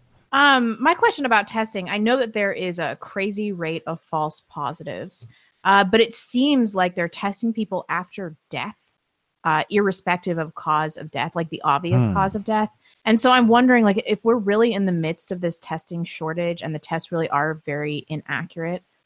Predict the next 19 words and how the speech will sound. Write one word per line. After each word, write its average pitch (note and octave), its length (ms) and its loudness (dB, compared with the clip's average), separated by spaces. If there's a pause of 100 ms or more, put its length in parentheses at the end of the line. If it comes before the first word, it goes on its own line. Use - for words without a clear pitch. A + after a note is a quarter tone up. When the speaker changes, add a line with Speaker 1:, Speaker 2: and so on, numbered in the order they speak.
(120)
Speaker 1:
why F3 180 4
on G#3+ 120 2
earth G3 300 2
are F3 120 -2
they E3 160 -2
testing E3+ 400 -4
people E3 340 -2
that D#3+ 240 -4
presumably E3+ 540 -2
have D#3 120 -4
died D3+ 300 -4
from D#3+ 180 -12
unrelated D3+ 520 -8
causes? F3+ 500 -10 (560)
Speaker 2:
Cue A2 260 -2
the E2+ 160 -4
X-Files F2 640 -6
theme. C#3+ 300 -10 (500)
Speaker 1:
Well, G#2+ 120 4